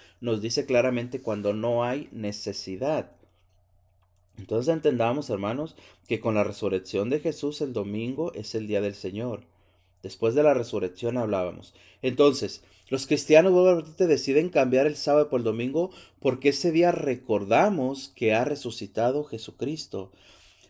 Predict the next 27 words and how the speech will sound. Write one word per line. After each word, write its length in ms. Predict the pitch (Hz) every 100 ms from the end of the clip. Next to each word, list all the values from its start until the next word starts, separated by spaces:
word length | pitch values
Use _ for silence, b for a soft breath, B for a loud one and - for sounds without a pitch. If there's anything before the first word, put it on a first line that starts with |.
| b _ -
Pero 240 | 156 160
para 160 | 165 165
ir 140 | 190
entendiendo 480 | 226 220 151 165 190
un 100 | 196
poco 300 | 185 175 185
más, 280 | 175 175 175
hermano, 300 | 147 147 151
a 80 | 147
profundidad 640 | 120 120 110 110 123 143
este 240 | 147 160
mandamiento, 720 | 135 110 98 110 131 127 101
para 220 | 104 98 -
poder 380 | 104 117 135 b b b b _ -
ir 220 | 151 151
captando, 640 | 180 175 - 143 156 135
ir 100 | 127
entendiendo 680 | 151 160 131 117 123 135 147
a 100 | 139
profundidad, 580 | 110 107 113 107 110 123
hermano, 380 | 120 113 113 117
lo 160 | 110 107
que 100 | 107
nos 280 | 101 - 117
habla 240 | 123 127
este 140 | 123
mandamiento, 720 | 123 101 98 107 120 120 92